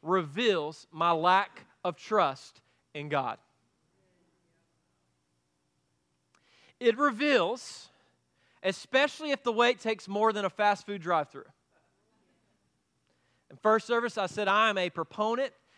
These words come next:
Here's what I want. I don't think I'm asking for much. I want a Ruth's Chris drive-thru with Chick-fil-A prices." That's all I'm asking for,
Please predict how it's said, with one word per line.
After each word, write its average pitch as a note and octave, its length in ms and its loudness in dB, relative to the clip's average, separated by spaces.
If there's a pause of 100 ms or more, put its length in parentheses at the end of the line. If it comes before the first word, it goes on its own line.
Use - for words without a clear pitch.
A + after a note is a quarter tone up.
Here's G#3 220 -4
what G#3+ 80 0
I F#3 100 8
want. G3 400 0
I F3 60 -2
don't F3+ 120 -8
think F#3 120 -10
I'm F3 80 -4
asking G3+ 320 -2
for G#3 80 -6
much. A#3 320 -4 (320)
I F3 100 6
want G#3 220 2
a E3+ 100 0
Ruth's A3 560 -4 (160)
Chris A3+ 600 0
drive-thru G3 760 2 (1160)
with F#3+ 240 0
Chick-fil-A A3 680 0
prices." - 800 -6 (2750)
That's - 120 -20
all C4+ 100 6
I'm G3+ 100 2
asking E3 380 -4
for, G3 300 -6